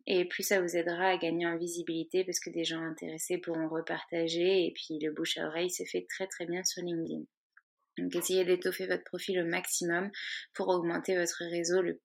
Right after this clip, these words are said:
plus possible et partager du coup du contenu régulièrement. Reste, euh, je vous invite à passer au compte pro,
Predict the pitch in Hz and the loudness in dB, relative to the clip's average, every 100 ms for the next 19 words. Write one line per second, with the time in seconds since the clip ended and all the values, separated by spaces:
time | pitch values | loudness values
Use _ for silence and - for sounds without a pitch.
0 | - 175 190 - 175 170 - 160 - - | -2 2 2 2 -2 0 0 -2 -6 -10
1 | - - 180 175 170 - 175 170 175 175 | -10 2 4 4 0 -2 -2 -2 0 -2
2 | 170 - 185 185 - 180 175 170 170 160 | -4 -2 0 0 -4 -6 -6 -4 -6 -2
3 | 170 175 - 170 180 175 175 165 160 156 | -2 -2 -4 -4 -4 -2 -4 -2 -4 -6
4 | - _ _ _ - - - - _ - | -12 _ _ _ -20 -16 -16 -18 _ -10
5 | 185 180 - - - - - _ 196 175 | -6 -6 -6 -8 -6 -8 -8 _ -4 -4
6 | 170 170 - - - - - - 185 180 | -4 -6 -4 -4 -4 -4 -6 -6 -2 -2
7 | 180 190 208 226 233 - 185 - 196 - | 0 2 2 2 0 0 0 0 -2 2
8 | 233 233 190 180 _ 226 226 - - - | 2 2 -2 -4 _ 0 2 0 -4 -10
9 | - 165 - | 0 0 0